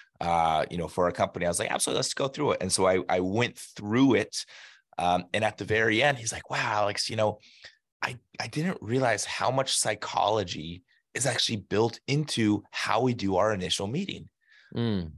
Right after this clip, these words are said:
Speaker 1: And his name was Devin. I was like, "You know what, Devin? Neither did I until I
Speaker 2: <laughs>
Speaker 1: just explained it to you."
Speaker 2: Yeah.
Speaker 1: Right. So it's almost just, like, putting yourself in the position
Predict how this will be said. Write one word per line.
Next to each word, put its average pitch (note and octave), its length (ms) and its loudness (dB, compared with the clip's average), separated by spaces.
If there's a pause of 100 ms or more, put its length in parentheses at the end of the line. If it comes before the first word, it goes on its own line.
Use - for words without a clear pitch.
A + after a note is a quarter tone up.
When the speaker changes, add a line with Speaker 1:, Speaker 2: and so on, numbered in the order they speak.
Speaker 1:
And G#2 100 2
his G2+ 160 2
name G#2 140 2
was G2 160 0
Devin. A#2 200 2
I G#2+ 60 0
was G#2 100 0
like, G#2 140 -2
"You A#2 80 -8
know D3+ 120 -4
what, F#3 220 -2
Devin? F3 400 -4 (640)
Neither A3 460 2
did E3+ 160 4
I B2+ 480 0 (320)
until F#3 400 6
I E3 60 6
Speaker 2:
<laughs> D#3+ 100 -2
Speaker 1:
just D#3 140 -2
explained F3+ 500 4
it - 140 -4
to F#2+ 120 -2
you." G1+ 380 -6
Speaker 2:
Yeah. G#2+ 360 4 (520)
Speaker 1:
Right. G#2 120 2
So C3+ 140 6
it's B2+ 160 4
almost F3+ 300 2
just, C#3 160 0
like, A#2+ 260 0
putting D#3 420 0
yourself A2 680 -2 (160)
in A#2+ 240 0
the B2 80 2
position G2 920 0